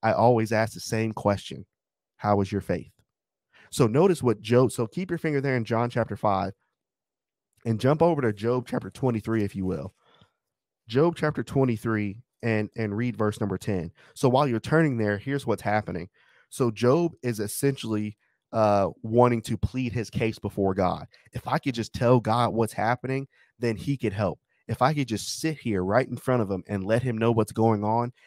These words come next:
he can help me." So Job was going back and forth with his friends there saying, "Look, if I could just talk to him, he would understand."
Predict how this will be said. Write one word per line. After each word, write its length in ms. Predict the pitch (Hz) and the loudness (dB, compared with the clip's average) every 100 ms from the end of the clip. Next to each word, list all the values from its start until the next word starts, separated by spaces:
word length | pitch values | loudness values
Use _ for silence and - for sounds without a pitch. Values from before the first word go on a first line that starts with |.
| _ - | _ -2
he 180 | 127 | -2
can 160 | 147 110 | 0 0
help 260 | 101 113 95 | 4 4 4
me." 220 | 82 73 _ _ | -8 -8 _ _
So 220 | - - 104 | -4 -2 -2
Job 440 | 98 120 165 135 | -2 0 0 0
was 120 | 110 | 0
going 320 | 117 120 107 | 0 0 0
back 260 | 104 117 - | 0 -4 -4
and 120 | 98 | -10
forth 400 | - 113 104 - _ | -4 -4 -4 -8 _
with 220 | 113 113 | -2 0
his 140 | 107 - | 0 -2
friends 360 | 123 123 110 | 0 0 0
there 180 | 98 95 | -2 -4
saying, 280 | - 104 107 | -4 -4 -2
"Look, 160 | 104 - | -4 -4
if 140 | 101 | -2
I 100 | 107 | -2
could 140 | 117 107 | -2 -10
just 180 | 98 | -10
talk 300 | - 110 107 | 0 2 2
to 220 | - 101 78 | 0 -4 -4
him, 100 | - _ _ _ _ _ _ | -8 _ _ _ _ _ _
he 140 | - 123 | 0 4
would 140 | 113 | 4
understand." 560 | 104 98 - 104 80 | 2 -2 -4 -4 -6